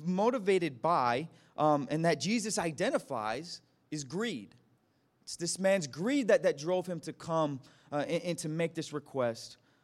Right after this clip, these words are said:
of Jesus. And, and, and Jesus names that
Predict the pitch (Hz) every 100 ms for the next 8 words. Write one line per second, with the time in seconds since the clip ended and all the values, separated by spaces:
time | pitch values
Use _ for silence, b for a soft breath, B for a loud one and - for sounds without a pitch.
0 | b - 131 117 175 135 127 156 151 160
1 | 170 160 139 269 240 202 156 196 302 285
2 | 135 113 101